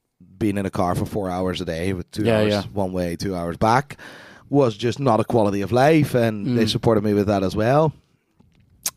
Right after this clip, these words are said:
Speaker 1: Although that is a later stage because I just blatantly quit my job and
Speaker 2: Mm.
Speaker 1: ran off that day,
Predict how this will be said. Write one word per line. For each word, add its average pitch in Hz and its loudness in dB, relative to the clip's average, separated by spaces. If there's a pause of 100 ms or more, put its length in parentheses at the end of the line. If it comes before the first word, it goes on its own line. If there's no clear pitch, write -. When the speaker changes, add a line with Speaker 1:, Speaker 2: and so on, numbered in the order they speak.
(120)
Speaker 1:
Although 110 4
that 101 0
is 95 -4
a 95 -8
later 95 -4
stage 85 -8
because 90 -4
I 85 -2
just 80 -8 (280)
blatantly 85 -8 (460)
quit - -4
my 85 -6
job 82 -4
and 120 -2
Speaker 2:
Mm. - -18 (840)
Speaker 1:
ran 85 -8
off 95 -8 (120)
that 92 -2
day, 101 -4